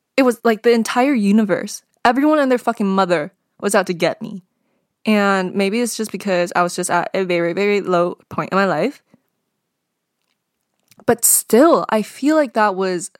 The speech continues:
lifetimes ago. Like, the beginning of twenty twenty-two, that is just now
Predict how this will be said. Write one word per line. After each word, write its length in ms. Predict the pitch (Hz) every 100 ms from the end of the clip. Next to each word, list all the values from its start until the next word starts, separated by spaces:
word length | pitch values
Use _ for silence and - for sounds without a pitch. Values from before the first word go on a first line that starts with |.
| -
lifetimes 960 | 180 196 226 247 - - 220 196 185
ago. 540 | 180 170 170 147 - - _ _ _ _ _ _
Like, 160 | 247 240
the 80 | 220
beginning 600 | 226 214 214 240 269 294
of 400 | 196 196 196 202 -
twenty 240 | 214 202
twenty-two, 640 | 220 208 190 190 247 302 - _ _ _ _ _ _ _ _ _ _ _ _
that 220 | 208 254 285
is 180 | 233
just 400 | - 240 233 -
now 540 | 190 190 180 156 151